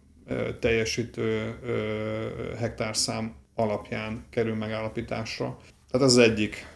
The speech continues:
ö, dimenzió, hogy, hogy a pontok halmozásának azért sem lenne értelme, mert attól nem lesz több a, a, a támogatás.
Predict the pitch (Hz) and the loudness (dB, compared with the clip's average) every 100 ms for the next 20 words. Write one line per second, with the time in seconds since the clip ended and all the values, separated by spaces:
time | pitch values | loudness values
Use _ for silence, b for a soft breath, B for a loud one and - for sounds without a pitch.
0 | - 127 117 110 110 113 135 147 147 143 | -4 0 2 2 0 6 6 8 6 6
1 | 135 123 117 113 - - 120 113 107 107 | 8 10 8 6 -2 0 4 4 4 2
2 | 110 - 135 135 123 123 - 120 123 120 | 0 4 6 6 4 2 4 6 8 8
3 | 123 123 - 131 120 120 123 120 113 - | 8 6 4 2 4 4 4 4 4 0
4 | - - - - 113 113 113 110 117 117 | -14 -10 -2 2 4 4 4 6 4 4
5 | 127 127 123 117 117 117 123 117 113 107 | 4 6 6 4 2 2 2 2 2 0
6 | - 113 110 107 107 113 - 113 117 113 | -2 0 0 0 -4 -6 -6 -6 -6 -6
7 | 107 107 110 107 - 123 - | -6 -4 -6 -6 -6 -8 -10